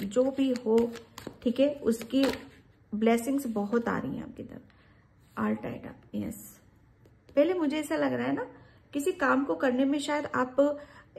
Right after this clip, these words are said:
एक घबराहट सी होती थी आपको या कर नहीं पाते थे, एक शर्मिला सो-, शायद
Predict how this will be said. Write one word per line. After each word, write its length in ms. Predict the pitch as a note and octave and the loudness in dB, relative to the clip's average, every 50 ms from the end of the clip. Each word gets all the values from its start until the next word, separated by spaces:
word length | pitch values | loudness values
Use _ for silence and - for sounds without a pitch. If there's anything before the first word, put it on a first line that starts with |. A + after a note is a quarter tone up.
| - - | 2 4
एक 220 | B3 B3 G#3 - | 4 4 4 2
घबराहट 500 | A#3 A#3+ A3 A3 A3+ A#3+ B3 C4 C#4 C#4 | 0 0 2 2 2 2 4 4 2 2
सी 140 | C4+ - C#4 | 2 2 2
होती 320 | C4 A#3+ A3 A3 - G#3+ G#3+ | 2 2 2 2 0 -4 -4
थी 220 | - A3+ A#3 - | -2 -4 -2 -2
आपको 440 | G#3+ G#3 G3+ - - G#3+ G#3 G#3+ G#3 - | -2 -4 -4 -4 -6 -8 -8 -6 -4 -2
या 120 | A3 A3 A3 A3 - - - - | -2 -2 -2 -2 -6 -16 -10 -2
कर 180 | - C#4 D4 D4 | 0 2 2 4
नहीं 200 | C#4 B3 A3+ A3+ | 2 2 2 2
पाते 300 | - G#3+ G3+ - - G#3 | 0 -4 -6 -6 -6 -6
थे, 100 | G3+ - | -4 -2
एक 240 | - - B3+ C#4 - | 4 4 4 4 4
शर्मिला 480 | - C#4+ B3 A#3+ A#3+ C4 C4+ C#4 C4+ B3+ B3 - - - - - - | 0 0 0 2 2 2 4 4 2 2 0 -2 -6 -14 -20 -12 -4
सो-, 280 | - A#3+ A3+ A3+ A3+ - - - - - - - - | 0 2 2 2 0 -4 -12 -18 -20 -20 -20 -20 -10
शायद 640 | - - B3 A3+ A3 A3 A3+ G#3+ A3 G#3+ G#3+ A3+ | -2 2 4 4 6 4 4 4 2 0 0 -2